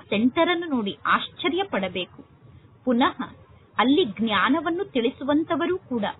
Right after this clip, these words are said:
ಬಹಳಷ್ಟು ಒಳ್ಳೆಯ ಜ್ಞಾನಿಗಳಾಗಿರಬೇಕು. ಯಾರಾದರೂ ಕಡಿಮೆ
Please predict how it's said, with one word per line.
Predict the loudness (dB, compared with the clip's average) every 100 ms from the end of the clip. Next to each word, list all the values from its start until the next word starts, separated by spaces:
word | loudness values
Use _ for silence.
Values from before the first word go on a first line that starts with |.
| -6
ಬಹಳಷ್ಟು | -2 0 0 -2 -6 -12 -12 -2
ಒಳ್ಳೆಯ | 0 2 2 2 -2
ಜ್ಞಾನಿಗಳಾಗಿರಬೇಕು. | -2 0 2 2 2 0 0 -2 -4 -6 -14 -20 -20 -20 -20 -20 -20 -12 0
ಯಾರಾದರೂ | 2 4 2 0 0 -8 -10 -18 -20 -20 -18 -2
ಕಡಿಮೆ | 2 4 2